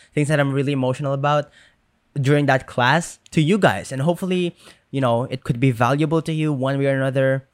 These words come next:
You know, if it's not, then it's fine. <laughs> Anyway, uh, let's see. What, what else can I talk about for today? Uh, by the way, have you guys seen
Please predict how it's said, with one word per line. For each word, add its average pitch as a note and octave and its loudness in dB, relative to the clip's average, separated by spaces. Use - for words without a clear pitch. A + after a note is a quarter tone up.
You B2+ -10
know, B2 2
if A#2+ -2
it's C3 -4
not, C#3 2
then B2 -4
it's - -20
fine. C3 -2
<laughs> - 0
Anyway, D#3+ 0
uh, D#3 4
let's D#3+ -4
see. A#2+ -4
What, B2 -2
what D#3 -2
else D3+ -2
can D#3 -6
I C3+ -2
talk B2+ -2
about A2+ -4
for - -20
today? G#2+ -6
Uh, D#3 2
by F3+ -6
the A#3 -8
way, A#3 -6
have A3 -4
you G3+ -2
guys A3+ 0
seen D3+ -2